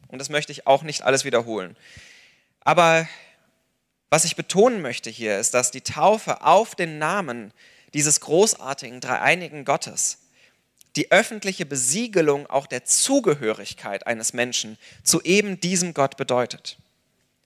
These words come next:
Jemanden auf den Namen oder man könnte auch übersetzen,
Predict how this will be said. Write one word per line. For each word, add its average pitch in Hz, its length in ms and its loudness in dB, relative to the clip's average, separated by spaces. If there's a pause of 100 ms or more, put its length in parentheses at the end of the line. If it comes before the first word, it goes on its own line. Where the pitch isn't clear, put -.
(400)
Jemanden 170 500 2
auf 208 340 8
den 170 180 0
Namen 135 440 2
oder 131 480 2
man 123 120 -12
könnte 151 240 2
auch 123 80 4
übersetzen, 131 600 2